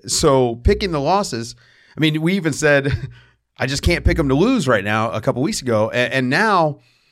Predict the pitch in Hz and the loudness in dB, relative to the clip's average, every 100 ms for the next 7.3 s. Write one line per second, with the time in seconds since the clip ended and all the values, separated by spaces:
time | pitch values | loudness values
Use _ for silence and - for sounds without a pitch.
0 | _ _ - 120 160 190 180 117 147 131 | _ _ -16 -2 2 2 -2 -2 0 0
1 | 120 117 131 107 98 92 107 127 139 139 | -2 -6 -6 -4 -6 -12 -2 2 2 0
2 | 135 120 110 107 - - 107 95 - _ | -4 -4 -4 -6 -12 -10 -8 -8 -12 _
3 | _ _ _ _ 214 202 165 202 185 165 | _ _ _ _ -2 0 0 0 2 0
4 | - _ _ _ - 190 220 208 190 175 | -4 _ _ _ -4 0 2 2 0 -2
5 | 120 165 - 107 85 82 _ _ - 120 | -2 -4 -4 -6 -8 -12 _ _ -10 -10
6 | 120 131 120 127 - 160 127 - 131 117 | -6 -6 -6 -4 -2 0 -2 -2 -4 -4
7 | 101 95 85 | -6 -8 -10